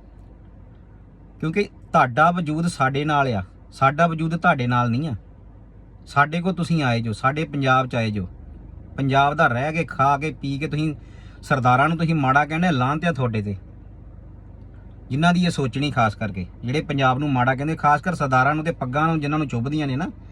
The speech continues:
ਉਹਨਾਂ ਵਾਸਤੇ ਮੈਂ ਗੱਲ ਕਰ ਰਿਹਾ ਵਾਂ। ਤੇ ਰਹੀ ਗੱਲ ਵੀ ਵੇਖੋ, ਇੱਥੋਂ ਕਮਾ ਕੇ ਤੁਸੀਂ ਆਪਣੇ ਸਟੇਟ 'ਚ ਭੇਜਣ ਦੇ, ਆਪਣੇ ਬੱਚੇ ਪਾਲਣ ਦੇ, ਤੁਸੀਂ ਤਾਂ ਜ਼ਲੀਲ ਜੋ।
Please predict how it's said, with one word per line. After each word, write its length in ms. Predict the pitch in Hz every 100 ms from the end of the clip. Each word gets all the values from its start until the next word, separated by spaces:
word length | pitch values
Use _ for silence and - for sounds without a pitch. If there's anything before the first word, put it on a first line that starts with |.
| - - - - -
ਉਹਨਾਂ 260 | - 170 185
ਵਾਸਤੇ 300 | 165 147 160
ਮੈਂ 120 | 156
ਗੱਲ 200 | 135 117
ਕਰ 160 | 107 104
ਰਿਹਾ 160 | 92 90
ਵਾਂ। 120 | 87 - - - - - - - - - - - - - - - - - - -
ਤੇ 120 | 151
ਰਹੀ 240 | 139 165
ਗੱਲ 220 | 185 180 185
ਵੀ 200 | 208 208 - - - -
ਵੇਖੋ, 380 | 139 156 185 143 - - - -
ਇੱਥੋਂ 280 | 165 220 214
ਕਮਾ 420 | 196 160 156 160
ਕੇ 220 | 185 190
ਤੁਸੀਂ 320 | - 165 170 165
ਆਪਣੇ 340 | 147 165 165
ਸਟੇਟ 340 | 160 151 147 143
'ਚ 100 | 170
ਭੇਜਣ 280 | 170 143
ਦੇ, 100 | 143 151
ਆਪਣੇ 260 | 135 156
ਬੱਚੇ 320 | 135 120 143 147
ਪਾਲਣ 260 | 139 139
ਦੇ, 100 | 160
ਤੁਸੀਂ 280 | 170 160 160
ਤਾਂ 280 | - 135 131
ਜ਼ਲੀਲ 380 | 127 123 113 107
ਜੋ। 160 | 107